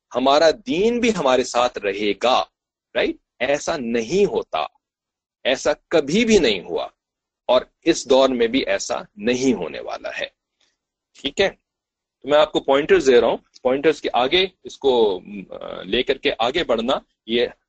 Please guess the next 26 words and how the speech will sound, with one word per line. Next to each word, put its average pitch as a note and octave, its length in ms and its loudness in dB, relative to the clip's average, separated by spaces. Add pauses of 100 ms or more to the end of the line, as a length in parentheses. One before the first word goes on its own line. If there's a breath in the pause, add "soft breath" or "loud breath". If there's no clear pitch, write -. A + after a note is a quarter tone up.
ہماری G2+ 320 0
سب - 260 -4
کی A#2 80 -8
ذمہ F2+ 200 -6
داری E2+ 340 -2
ہے B2 60 2
تاکہ G2+ 240 -2
ہمارے F#2+ 260 -2
ایمان F2 400 -6
کی - 140 -10
حفاظت F2+ 420 -2
ہو C#2 60 -10
سکے۔ C2+ 260 -8 (360 loud breath)
تو C#3 60 2
آگے D#3+ 180 4
فرمایا D3+ 360 4
کہ - 100 -2
اکثر - 240 2
خلفائے C3 420 2
راشدین B2+ 380 0
کے C#3 60 -2
تعامل A#2+ 360 0
سے C3+ 140 0
ثابت C3 440 0
یہ A#2 140 2
ہے G2 140 2